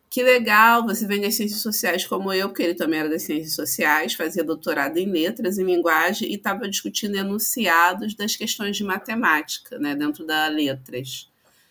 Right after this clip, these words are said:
E trabalhava com etnomatemática. E aí ele me deu uma pasta com muitos autores da etno.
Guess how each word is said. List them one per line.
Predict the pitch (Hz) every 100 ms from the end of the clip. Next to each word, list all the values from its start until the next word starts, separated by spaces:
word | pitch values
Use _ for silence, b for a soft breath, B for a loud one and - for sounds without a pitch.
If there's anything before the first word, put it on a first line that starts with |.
| _
E | 170 170
trabalhava | 185 170 175 175 180
com | 202
etnomatemática. | 175 - 185 180 175 175 160 175 143 139 - 165 196 b b b -
E |
aí | 214
ele | 233 254
me | 262
deu | 226
uma | 226 220 220
pasta | 208 170 214 -
com | 226 240
muitos | 233 233 254 294 226
autores | 208 185 - 160 156 160
da | 151 143
etno. | 127 131 - - 185